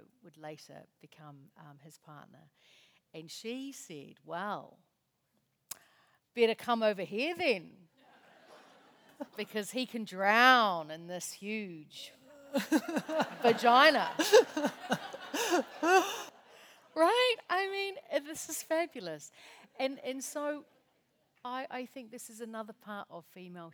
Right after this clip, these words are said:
humour and embracing our bodies and, and, and rejecting, um, the, some of the norms of the day, which are about, you know, you have to have a certain kind of body to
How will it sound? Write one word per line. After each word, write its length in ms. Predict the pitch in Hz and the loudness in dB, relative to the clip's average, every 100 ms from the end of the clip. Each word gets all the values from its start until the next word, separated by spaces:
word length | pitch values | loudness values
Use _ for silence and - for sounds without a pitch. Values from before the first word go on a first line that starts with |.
| - | -20
humour 460 | 160 151 143 135 135 _ _ _ _ _ _ _ _ _ _ | -20 -20 -20 -20 _ _ _ _ _ _ _ _ _ _ _
and 320 | 180 170 165 170 | -16 -14 -14 -16
embracing 640 | 185 196 185 196 - 185 | -16 -6 -6 -6 -12 -14
our 140 | 170 151 | -16 -16
bodies 640 | 151 156 143 135 139 135 - | -16 -16 -16 -20 -20 -20 -20
and, 240 | 170 156 - | -20 -20 -20
and, 280 | 156 160 151 - | -20 -20 -20 -20
and 260 | 170 165 - _ | -20 -20 -20 _
rejecting, 880 | 190 180 233 269 - 220 185 165 156 151 _ - | -16 -12 -12 -12 -12 -14 -14 -14 -18 -20 _ -20
um, 420 | 170 165 170 165 _ - - _ _ - 190 | -16 -16 -18 -20 _ -20 -20 _ _ -20 -18
the, 300 | 185 165 165 165 _ _ _ - _ _ _ _ _ _ | -14 -12 -12 -16 _ _ _ -20 _ _ _ _ _ _
some 280 | - 247 | -10 -8
of 120 | 247 202 | -8 -10
the 80 | |
norms 400 | 214 208 208 202 | -12 -12 -12 -14
of 80 | 180 | -18
the 100 | 156 | -20
day, 360 | 147 143 151 151 | -16 -14 -14 -16
which 260 | 156 - 160 | -20 -20 -20
are 100 | 160 | -20
about, 300 | 156 156 160 | -20 -20 -20
you 120 | 165 | -20
know, 80 | 160 165 | -20 -20
you 120 | 175 165 | -20 -20
have 160 | 175 _ | -20 _
to 80 | 151 | -20
have 180 | 160 151 | -20 -20
a 40 | |
certain 360 | - 175 - 175 - | -20 -20 -20 -20 -20
kind 200 | 165 160 | -20 -20
of 120 | _ | _
body 460 | 160 160 160 160 151 _ _ _ | -20 -20 -20 -20 _ _ _ _
to 80 | _ | _